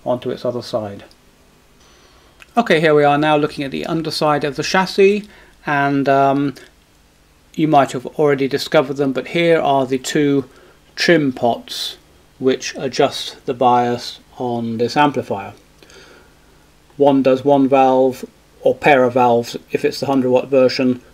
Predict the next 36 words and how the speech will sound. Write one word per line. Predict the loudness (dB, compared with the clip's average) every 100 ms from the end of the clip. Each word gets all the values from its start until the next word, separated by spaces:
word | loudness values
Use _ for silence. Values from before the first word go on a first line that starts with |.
| -8
and | -2
the | 0
other | 0
does | 2 0 0
the | -2
other | 0 0
valve | -4 -4 -6 -6
or | -8 -8
pair | -6 -4 -4
of | -8
valves. | -10 -10 -12 -14 -18 -18 -20 -20 _ _ -4
This | -2
is | -2 -4
the | 0
fifty | 0 2 2
watt | 2 4
version. | 2 2 0 -2 -4 -14 -20 -20 _ _
So | -2 4 4
what | 4 2
we're |
going | 0 2
to |
do | 6 6
is | 6
turn | 0 0 2
the | 2
amp | 0 -2
on | -2 0 0 -2
and | -4
have | -2 0
a | 0
look | -2
at |
the | -6
bias | 0 2 2 -2
meters | -6 -8 -4 -4 -4